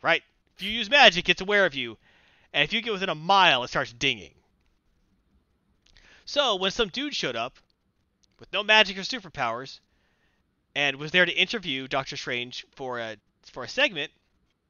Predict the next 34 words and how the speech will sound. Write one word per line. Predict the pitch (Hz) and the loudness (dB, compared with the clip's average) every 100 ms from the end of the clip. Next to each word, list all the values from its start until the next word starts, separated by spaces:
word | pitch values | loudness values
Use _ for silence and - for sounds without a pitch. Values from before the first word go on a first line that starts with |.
| _ _ - | _ _ -18
in | 107 | -12
a | 107 104 85 _ _ - | -10 -12 -14 _ _ -8
T | 170 | -6
V | 156 139 | -4 -6
or | |
a | 117 | -4
magazine, | 117 110 101 | -4 -6 -10
for | 69 | -18
which, | 82 - | -20 -20
but | 131 _ _ _ - - | -20 _ _ _ -20 -2
came | 208 202 | 0 0
to, | 180 | -2
from | 156 180 | -4 0
the | 160 | 4
Daily | 214 190 | 4 4
Bugle | 151 226 175 | 0 -4 -6
to | 120 127 | -8 -10
do | |
a | 117 | -12
story, | - 277 175 113 - _ _ _ _ _ - | -8 -6 -6 -8 -14 _ _ _ _ _ -6
he | 392 | -4
just, | - | -4
you | 311 233 | -6 -4
know, | 226 | -4
it's | 214 - | -4 -6
like, | 226 | -2
"All | 320 | 0
right, | 285 | 0
cool." | 254 320 123 | -4 -12 -12
So, | - 123 110 _ _ _ _ _ _ _ _ - | -8 -6 -6 _ _ _ _ _ _ _ _ -4
they | 208 | -2
let | 214 233 | 2 2
him | 196 | 2
in. | 190 131 151 | 2 0 -4